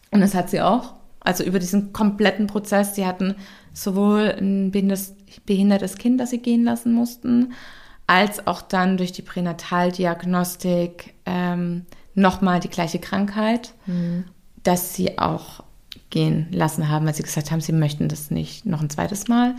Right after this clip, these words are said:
Speaker 2: Ja.
Speaker 1: Und sie hat mir sehr, sehr, sehr geholfen durch die ganze Zeit, weil sie beide Seiten kannte. Sie kannte sowohl das Leben als Mama eines behinderten Kindes, als auch als Mama, die ihr Kind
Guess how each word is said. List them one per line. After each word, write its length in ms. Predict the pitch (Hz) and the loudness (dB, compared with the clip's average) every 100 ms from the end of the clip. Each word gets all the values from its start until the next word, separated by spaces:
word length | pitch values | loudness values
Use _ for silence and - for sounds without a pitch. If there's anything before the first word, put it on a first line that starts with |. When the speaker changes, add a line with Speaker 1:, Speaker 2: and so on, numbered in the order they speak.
| - | -6
Speaker 2:
Ja. 240 | 180 175 - | -6 -6 0
Speaker 1:
Und 120 | 190 | 2
sie 220 | 196 190 190 | 2 4 4
hat 160 | 175 | 2
mir 140 | 175 160 | -2 -4
sehr, 340 | - 160 151 | 2 2 2
sehr, 260 | 156 156 156 | 0 -2 -2
sehr 280 | - 156 | -4 -4
geholfen 500 | 147 143 147 147 147 | -4 -4 -2 -2 -4
durch 120 | 156 - | -8 -6
die 100 | 156 | -6
ganze 280 | 156 - | -6 -8
Zeit, 300 | - 156 151 | -8 -6 0
weil 140 | 175 180 | 2 2
sie 80 | 180 - | 0 2
beide 340 | 185 170 165 | 4 4 -2
Seiten 380 | 156 170 156 160 | -6 -6 -6 -8
kannte. 380 | - 165 165 170 | -10 -12 -12 -12
Sie 140 | - | -10
kannte 240 | 190 196 196 | 0 0 0
sowohl 400 | 196 180 190 185 | -2 -2 0 0
das 160 | 185 | -2
Leben 260 | 180 175 175 | -2 -2 -2
als 320 | 160 160 160 180 | -2 -4 -4 -4
Mama 260 | 170 170 | -2 -2
eines 220 | - 165 160 | -2 -6 -6
behinderten 540 | 170 180 233 233 226 | -4 0 0 0 -2
Kindes, 580 | - 233 226 240 254 - - - - - | 0 0 0 0 -4 -10 -20 -20 -20 -4
als 200 | - 170 | 0 0
auch 120 | 185 - | -2 -2
als 360 | 165 165 - | -4 -4 -8
Mama, 320 | 175 170 165 | -4 -2 -2
die 140 | 160 160 | -4 -4
ihr 120 | 165 | -4
Kind 500 | - 185 175 170 | -2 0 0 0